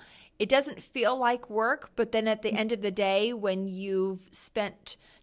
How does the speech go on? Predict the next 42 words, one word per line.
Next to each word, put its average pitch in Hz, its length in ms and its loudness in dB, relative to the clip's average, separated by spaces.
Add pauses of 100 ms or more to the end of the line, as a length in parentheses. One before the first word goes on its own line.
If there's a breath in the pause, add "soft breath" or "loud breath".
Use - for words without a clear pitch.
twelve 190 400 -2
hours 190 500 0
doing 180 380 -6
that 175 460 -4 (120)
and 185 640 -4
maybe 185 640 -4
weren't 190 540 -4
as 190 200 -4
present 196 400 -8
with 190 160 -10
your 185 120 -8
kids 185 320 -4
as 196 160 -10
you 180 380 -4 (260)
should 208 260 -4
have 220 200 -8
been, 254 300 -2
that's 220 280 0
when 196 180 -4
all 180 140 0
that 170 280 -2
guilt - 320 -6
kinda 180 240 -8
sets 170 300 -8
in. 185 100 -8
You're 165 140 -10
going, 165 220 -8
"Dang 277 240 -12
it, - 260 -6 (560 soft breath)
I 208 60 -8
should 269 260 0
have 220 200 -6
reprioritized 185 760 -2
a 160 40 -10
little 175 160 -2
bit, 175 120 -6
or 165 100 0
I 180 60 0
should 202 160 -8
have 240 120 -8
shown 208 380 -4
them 175 360 -4